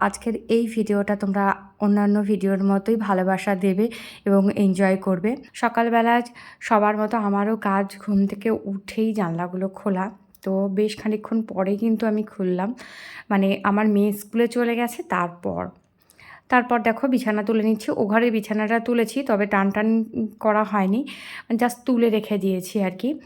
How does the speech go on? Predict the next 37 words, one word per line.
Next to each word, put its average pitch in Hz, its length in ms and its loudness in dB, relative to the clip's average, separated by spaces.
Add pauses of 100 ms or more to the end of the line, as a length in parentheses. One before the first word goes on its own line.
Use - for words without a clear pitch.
(340)
আর 185 300 -4
এ 208 200 -4
ঘরের 214 200 0
বিছানাটা 202 500 -2
তুলে 220 480 -4 (340)
আমি 185 240 -2
এখানে 202 240 -4
বেড 185 280 -2
কভার 196 260 2 (400)
পেতে 196 260 -2
দিচ্ছি 185 540 -6
আর 202 220 -6
নতুন 196 400 -2
করে। 202 300 -2
এই 220 120 2
বেড 214 240 0
কভার, 220 200 0 (140)
এই, 214 140 0
এই 220 240 -2
ঘরটা 220 360 -4
না 320 120 2
একটু 233 300 -2
ঘন 202 280 -2
ঘন 214 180 0
আমি 214 220 0
বেড 196 240 -2
কভারটা 196 340 0
পাল্টাই, 185 480 -2 (460)
কারণ 196 240 0
আমার 196 260 0
ছেলে 208 300 -4
থাকে 202 300 -2
আর 190 280 -2
ছেলের 208 320 -4
এখন 208 200 0
এক্সাম 208 400 0
চলছে 220 420 -2